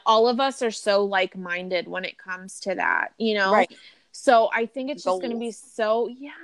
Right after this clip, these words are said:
Speaker 1: it's gonna be just so cool to be around people, like, who, who get what you've been through.
Speaker 2: Right. And then I think we should all hang out, out again someday and not run. <laughs>
Speaker 1: Yes. <laughs>
Speaker 2: I'll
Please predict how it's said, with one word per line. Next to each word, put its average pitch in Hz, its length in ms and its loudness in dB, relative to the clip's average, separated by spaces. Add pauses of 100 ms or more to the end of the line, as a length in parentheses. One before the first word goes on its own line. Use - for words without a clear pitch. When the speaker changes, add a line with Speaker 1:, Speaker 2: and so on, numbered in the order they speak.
(120)
Speaker 1:
it's 247 160 -16
gonna 277 220 -10
be 269 160 -6
just - 320 -14
so 294 240 -6 (100)
cool 202 220 -2
to 190 80 -6
be 196 180 -2
around 190 380 -4
people, 202 400 -2
like, 180 360 -2 (500)
who, 202 500 2 (640)
who 220 140 2
get 190 380 0
what 196 180 -6
you've 185 220 -8
been 139 200 -10
through. 117 340 -8 (420)
Speaker 2:
Right. 180 400 -10
And 196 160 -8
then 214 240 -2
I 202 120 -10
think 269 180 -12
we 294 80 -18
should 269 140 -12
all 247 100 -4
hang 233 160 -12 (140)
out, 196 240 -6 (160)
out 202 200 -4
again 185 380 -10
someday 254 400 -14
and 180 260 -18
not 165 300 -10
run. 170 520 -14
<laughs> 269 120 -10 (240)
Speaker 1:
Yes. 202 540 0 (240)
<laughs> - 200 -18
Speaker 2:
I'll 370 140 -2